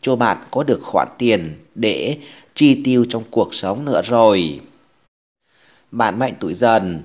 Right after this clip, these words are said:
chẳng bao giờ có thể nghĩ được có ngày mình lại sống bằng nghề tay trái. Bạn mệnh thấy mình thật may mắn khi được sống cùng với những đam mê và có thể nuôi sống bản thân mình bằng sự đam mê đó.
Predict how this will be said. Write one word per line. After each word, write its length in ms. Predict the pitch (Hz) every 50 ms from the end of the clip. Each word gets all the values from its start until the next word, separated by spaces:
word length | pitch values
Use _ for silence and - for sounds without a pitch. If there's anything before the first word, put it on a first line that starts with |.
| - -
chẳng 220 | - 90 85 113
bao 140 | 131 135 123
giờ 180 | 120 120 95 85 -
có 140 | - 120 -
thể 160 | - - 80
nghĩ 280 | 85 104 104 98 76 -
được 520 | 101 120 117 98 - - - - _ -
có 140 | - 117 143
ngày 460 | 151 139 131 117 104 92 87 76 - - - -
mình 220 | 113 113 101 95 95
lại 140 | 95 -
sống 300 | - - - 95 117 143
bằng 220 | 147 135 120 92 90
nghề 140 | 95 90 80
tay 260 | - - 110 113 110 -
trái. 380 | - 104 98 95 98 113 175 185 - - - - - - -
Bạn 160 | 90 95 113
mệnh 140 | 123 117 120 -
thấy 140 | 110 98
mình 400 | 120 135 135 123 107 92 87 78 71 - -
thật 180 | - 123 113 - 107
may 200 | 110 120 123 120
mắn 380 | 110 110 101 98 127 165 190 185 - -
khi 220 | - - 135 123
được 160 | 107 104 85 -
sống 300 | - - 92 110 151 165 - -
cùng 280 | - 131 113 95 90 82
với 260 | 98 95 90 101 123
những 260 | 147 123 - 78 117
đam 260 | 123 123 120 117 117
mê 320 | 120 120 117 117 113 107 101 - - -
và 120 | - 104 -
có 100 | - 113 -
thể 140 | - 123 -
nuôi 240 | 107 113 123 123 120
sống 280 | 123 - 101 131 151
bản 160 | 135 113 69 -
thân 220 | - 135 117 110 113
mình 220 | 107 101 87 80
bằng 140 | 85 87 82
sự 340 | 80 - - - 117 98 - -
đam 260 | - 104 107 104 107
mê 180 | 113 113 113 107
đó. 480 | 104 101 101 101 110 123 151 185 -